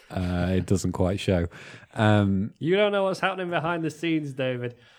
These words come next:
Speaker 2: If you pay, pledge five thousand dollars, you get a limited edition backer certificate, the meme rus-, restaurant menu create-, signed by the creators, and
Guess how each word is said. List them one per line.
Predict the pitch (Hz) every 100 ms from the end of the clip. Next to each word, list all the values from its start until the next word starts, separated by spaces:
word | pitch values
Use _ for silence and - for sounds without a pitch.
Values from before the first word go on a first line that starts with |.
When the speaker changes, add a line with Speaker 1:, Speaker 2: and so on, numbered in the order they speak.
| -
Speaker 2:
If | 147 -
you | 214
pay, | 214 202 190
pledge | 156 180 165 160
five | - 170 175 165
thousand | - 151 147 139 135
dollars, | 135 131 117
you | 123
get | 127
a | 127
limited | 135 147 143 135
edition | 127 117 127
backer | 117 131 - 143
certificate, | - 117 - 113 113 - 117 - _ _ _
the | -
meme | 117 135 170 160 135
rus-, | 143 -
restaurant | - 143 143 - 139 123
menu | 139 139 117 120
create-, | 123 117 120 117 - 143
signed | 135 131 123
by | 117
the | 113
creators, | 117 120 113 117 - 113
and | - 170 131 156 185